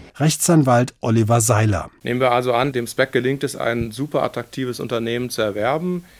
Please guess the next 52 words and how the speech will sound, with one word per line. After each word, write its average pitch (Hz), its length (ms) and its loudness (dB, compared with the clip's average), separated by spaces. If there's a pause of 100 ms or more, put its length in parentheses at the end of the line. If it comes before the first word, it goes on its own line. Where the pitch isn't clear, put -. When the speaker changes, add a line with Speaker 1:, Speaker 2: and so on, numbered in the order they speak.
(540)
Speaker 2:
Der - 80 -2
Unternehmenszusammenschluss 123 1000 -2
wird 120 140 -6
vollzogen, 147 640 0
die 135 100 -4
Aktie - 560 0
dieses 117 320 -6
specs - 480 -2
dann 117 300 -2
mit 127 180 -4
diesem 117 160 -8
Unternehmen 117 480 -2
zusammengeführt 135 720 -4
steigt 127 640 -2
um 117 160 -10
vierzig, - 480 -10
fünfzig, 131 360 -8
sechzig - 360 -10
Prozent. 156 440 -2 (440)
Dann 131 120 0
übe 139 160 -2
ich 135 120 -6
mein 127 140 0
Optionsrecht 120 720 -2
aus 104 340 -4
und 123 140 -8
bin 123 220 -4 (180)
direkt 127 300 -6
beteiligt 117 640 -4 (420)
an 120 140 -4
dem 120 100 0
Unternehmen 113 480 -2
mit 113 120 -6
einer 113 160 -4
Aktie, - 280 -8
die 107 140 -6
dann 107 180 -4
eben 107 160 -8
sehr, 104 160 -4
sehr 107 100 -6
viel 104 200 -10
wert 92 200 -8
ist. 98 140 -10
Also 95 160 -12
das 107 220 0
ist 113 80 -2
natürlich 113 220 -6
die 107 100 0
Hebelwirkung, 123 720 0
die 110 100 -8
von 110 180 -8
diesem 104 260 -10